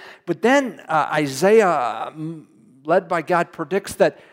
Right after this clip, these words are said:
there'll be a day coming when Babylon will come in and, and overrun the southern kingdom. And, and people will be taken off as, as, uh, refugees, forced to leave Israel and to live in,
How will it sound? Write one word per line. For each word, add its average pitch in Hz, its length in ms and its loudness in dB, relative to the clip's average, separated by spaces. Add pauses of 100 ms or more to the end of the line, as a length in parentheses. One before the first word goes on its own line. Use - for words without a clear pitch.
(140)
there'll 185 260 2
be 226 220 -2
a 156 80 2
day 175 480 0
coming 190 380 -8
when 143 160 -8
Babylon 160 720 0
will 151 100 -10
come 165 200 -8
in 156 140 -4
and, 131 200 -12 (260)
and 135 320 -8 (1120)
overrun 175 420 -4
the 135 80 -6
southern 185 340 -4
kingdom. - 300 -20 (140)
And, 151 120 -10
and 151 220 -10
people 233 340 -10
will 170 120 -6
be 139 260 -10 (460)
taken 185 320 -10
off 180 280 -10
as, 123 220 -12
as, 139 400 -8
uh, 110 340 -14
refugees, 165 1040 -12 (300)
forced - 460 -10
to 143 260 -20
leave 196 260 -2
Israel 180 360 2
and 135 160 -16
to 147 60 -10
live 170 300 -4
in, 139 300 -18